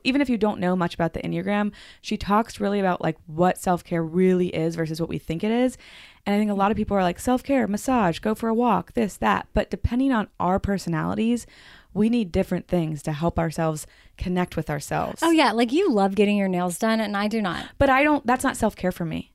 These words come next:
Speaker 1: We talk about that
Speaker 2: But
Speaker 1: too.
Speaker 2: you
Speaker 1: I'm glad
Speaker 2: still
Speaker 1: you
Speaker 2: like doing
Speaker 1: I know,
Speaker 2: it,
Speaker 1: I
Speaker 2: and
Speaker 1: do.
Speaker 2: I don't.
Speaker 1: So, okay, that's a good point. And we talked about that in the episode because there's a difference in what I get out of going to get my nails done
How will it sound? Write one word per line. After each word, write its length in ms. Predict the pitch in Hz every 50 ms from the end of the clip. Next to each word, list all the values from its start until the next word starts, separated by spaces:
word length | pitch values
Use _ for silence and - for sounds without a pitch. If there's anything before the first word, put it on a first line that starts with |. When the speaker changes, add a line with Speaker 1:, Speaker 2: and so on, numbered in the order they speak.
| _ _ -
Speaker 1:
We 80 | 247
talk 120 | - 269 285
about 180 | 262 294 247
that 60 | 214 254 277
Speaker 2:
But 40 | 269
Speaker 1:
too. 60 | 294
Speaker 2:
you 80 | 247
Speaker 1:
I'm 80 | 233 247
glad 160 | 240 277 277
Speaker 2:
still 200 | 285 359 453 508
Speaker 1:
you 60 | 427
Speaker 2:
like 240 | 339 320 311 247 208 196
doing 140 | 240 269
Speaker 1:
I 40 | 285 269 254 233
know, 80 | 202
Speaker 2:
it, 140 | 196 208 226
Speaker 1:
I 60 | 247 262
Speaker 2:
and 80 | 262
Speaker 1:
do. 60 | 269 262
Speaker 2:
I 160 | 277 311 330
don't. 480 | 254 254 262 294 262 277 262 - - - -
Speaker 1:
So, 140 | 220 214 254
okay, 240 | 254 - 254 180 -
that's 220 | 208 254 262 -
a 60 | 339
good 160 | 240 269 240 -
point. 200 | - 254 214 170
And 80 | 233 247
we 80 | 262
talked 240 | - 254 269 294 -
about 180 | 277 254 247 -
that 180 | 214 202 -
in 180 | - 214 226 214
the 180 | 202 190 - - -
episode 460 | - 196 - 233 - - 190 160 165 185
because 340 | 190 - 208 208 185 - - - - - _ _
there's 240 | 208 220 226 240 233
a 20 | 220
difference 400 | 196 202 196 214 226 226 - -
in 200 | 202 185 175 175
what 260 | - 175 180 185 185
I 100 | 185 180
get 180 | - 180 175
out 120 | 175 175 175
of 100 | 170 -
going 220 | 175 170 170 170
to 60 | 175 175
get 80 | 175
my 100 | - 165
nails 300 | 165 160 156 156 165 165
done 340 | - 214 214 220 226 226 220